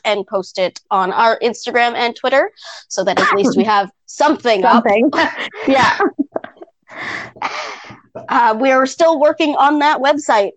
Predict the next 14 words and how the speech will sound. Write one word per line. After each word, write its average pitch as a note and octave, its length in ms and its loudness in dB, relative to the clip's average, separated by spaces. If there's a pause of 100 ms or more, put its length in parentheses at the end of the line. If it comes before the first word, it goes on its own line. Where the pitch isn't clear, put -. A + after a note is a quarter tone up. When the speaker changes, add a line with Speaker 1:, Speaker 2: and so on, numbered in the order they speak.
(100)
Speaker 1:
for G3 200 0
you. G#3 440 0 (280)
Um, F#3 880 -4 (1400)
but, A3 300 2 (180)
uh, F3+ 560 2 (1300)
again, A#3+ 520 2 (240)
if, G3+ 180 -2
if G#3 200 -4
you G#3+ 80 -2
need A#3 420 0
any A3 220 4
of G#3+ 60 2
us, G#3+ 340 2
if F#3+ 160 -6